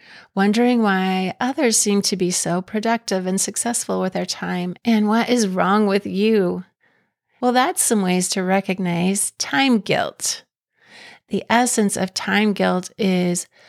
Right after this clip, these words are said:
feeling like you wasted a valuable resource that you can't get back. William Penn said that time is what we want most, but we use the worst. Well, when we're feeling like we are using our time badly and wasting it,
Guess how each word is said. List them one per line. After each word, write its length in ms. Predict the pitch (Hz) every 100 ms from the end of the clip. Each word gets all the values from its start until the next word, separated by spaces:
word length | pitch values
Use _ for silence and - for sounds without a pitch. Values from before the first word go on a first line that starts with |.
| - -
feeling 340 | 247 277 277
like 240 | 240 208 190
you 120 | 180
wasted 360 | 175 185 208
a 80 | 190
valuable 560 | 185 180 185 190 196 190
resource 520 | 190 196 - 180 175
that 160 | - -
you 120 | 190
can't 580 | 190 - 175 175 - -
get 200 | 202 -
back. 600 | - 285 - - - - _ _ _ - - - - - _ -
William 320 | 262 311 247
Penn 380 | 226 220 220 226
said 300 | - 196 180
that 260 | 180 175 -
time 540 | - 240 226 202 202
is 180 | 196 196
what 140 | 185
we 120 | 185
want 260 | 185 175 -
most, 720 | 247 294 226 220 226 - - _ _ - _ -
but 200 | 220 220
we 80 | 226
use 600 | 202 208 214 190 196 226 _
the 180 | 202 208
worst. 760 | 185 180 135 170 - - - - _ _ _ - - -
Well, 140 | 214
when 140 | 208
we're 120 | 208 202
feeling 600 | - 214 226 220 196 196
like 400 | 202 185 180 175
we 460 | 202 196 185 185 185
are 120 | - 185
using 400 | 175 190 185 170
our 120 | 170
time 400 | - 185 180 180
badly 800 | 196 185 185 196 165 185 214 -
and 200 | 180 170
wasting 420 | 185 180 - 175
it, 240 | 175 185